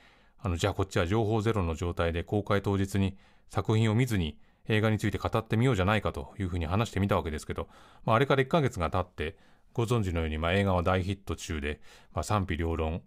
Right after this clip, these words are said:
いろんな論評が飛び交ってますけど、まあ、こちらはまだ見てないという状態が続いてるんですけど、まあ、結論から申しますとですね、その四月十四日の放送、武田砂鉄のプレキンナイトでの一切見てないレビューに対してですね、なんとジブリ側からの返答が寄せられたと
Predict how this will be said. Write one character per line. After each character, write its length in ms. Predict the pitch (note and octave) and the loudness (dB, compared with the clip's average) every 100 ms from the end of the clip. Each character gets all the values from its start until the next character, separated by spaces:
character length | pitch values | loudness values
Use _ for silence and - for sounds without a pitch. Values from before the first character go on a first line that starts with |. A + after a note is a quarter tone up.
| - | -2
い 60 | |
ろ 120 | G2 | 0
ん 60 | F#2+ | 2
な 180 | F2+ - | 2 0
論 180 | G#2+ F#2+ | 0 0
評 180 | G2 F2 | 0 0
が 80 | E2+ | 0
飛 100 | F#2+ | 0
び 40 | |
交 140 | A2 | 0
っ 40 | B2 | -2
て 80 | D#2 | -4
ま 80 | |
す 80 | D2 | -8
け 100 | - | -8
ど、 140 | C#2 - - _ - | -10 -12 -20 _ -8
ま 60 | C3 | -2
あ、 20 | |
こ 100 | C#3+ | -2
ち 100 | D#3+ | 2
ら 60 | D#3+ | 4
は 60 | |
ま 100 | D3 | 4
だ 100 | G2 | 4
見 120 | F#2+ | 2
て 100 | A2+ | 4
な 100 | G#2 | 2
い 80 | G#2 | 2
と 80 | - | 0
い 80 | D#2 | -2
う 20 | |
状 140 | E2+ | -2
態 160 | E2 D#2+ | 0 -2
が 100 | D#2+ | -2
続 220 | - A2 | 0 0
い 40 | A#2 | 2
て 100 | A2 | 0
る 80 | |
ん 40 | G2 | 0
で 60 | |
す 80 | - | -2
け 80 | F2 | -4
ど、 240 | F2+ D#2 - - - - - | -2 -2 -4 -18 -20 -14 -4
ま 100 | A2 | -2
あ、 20 | |
結 240 | A2 - | 0 0
論 140 | D3+ C#3+ | 0 2
か 120 | C#3 | 2
ら 220 | C3+ C3 | 2 0
申 180 | D3+ B2+ | 0 0
し 100 | B2 | 2
ま 100 | B2+ | 0
す 60 | B2 | 0
と 80 | C#2 | -6
で 100 | C2+ | -4
す 80 | |
ね、 240 | G2+ F#2 - - - - - | 0 0 -2 -12 -20 -20 -8
そ 140 | A#2+ | 0
の 180 | A2+ A#2+ | 0 0
四 140 | - | -2
月 240 | A#2+ A#2 G#2+ | 0 0 0
十 180 | G2+ G#2+ | 2 2
四 120 | G#2 | 2
日 160 | - | 0
の 80 | G2 | 0
放 180 | F2 F#2+ | 0 -4
送、 360 | - F#2+ F2 - | -2 -2 -2 -4
武 200 | F#2 G#2 | -2 0
田 60 | G2 | 0
砂 120 | F#2+ | 0
鉄 220 | F#2 - | -2 -4
の 80 | F2 | -4
プ 120 | G2+ | 0
レ 80 | G#2+ | 0
キ 120 | A2+ | 0
ン 40 | |
ナ 100 | G#2+ | 0
イ 40 | G2 | 0
ト 100 | D#2 | -2
で 80 | D#2+ | -4
の 160 | D2+ - - - - | -6 -10 -20 -14 -6
一 140 | C#3+ | -4
切 180 | - F#2+ | 0 2
見 100 | A#2 | 2
て 120 | G#2+ | 2
な 80 | F2+ | 2
い 60 | D2+ | 2
レ 140 | F2+ | 0
ビ 80 | G2 | 2
ュ 40 | |
ー 20 | G2 | 2
に 120 | F#2+ | 0
対 200 | G#2 E2 | 0 -2
し 40 | |
て 100 | - | -6
で 80 | F#2+ | -12
す 140 | - | -12
ね、 160 | E2 - - - - - | -12 -14 -16 -20 -20 -4
な 80 | C3 | -2
ん 40 | |
と 80 | G#2+ | -2
ジ 180 | F2 G#2+ | 0 2
ブ 100 | C3+ | 2
リ 100 | C3 | 2
側 180 | C3 | 2
か 120 | A#2 A#2 | 2 0
ら 80 | |
の 100 | F2 | 0
返 240 | C#2+ A2 B2 | 0 0 0
答 200 | - G#2+ | 0 2
が 100 | G#2 | 2
寄 100 | D#2 | 0
せ 140 | F#2+ | 0
ら 100 | F#2 | 0
れ 60 | F2+ | 2
た 100 | F2 | -2
と 140 | - | -4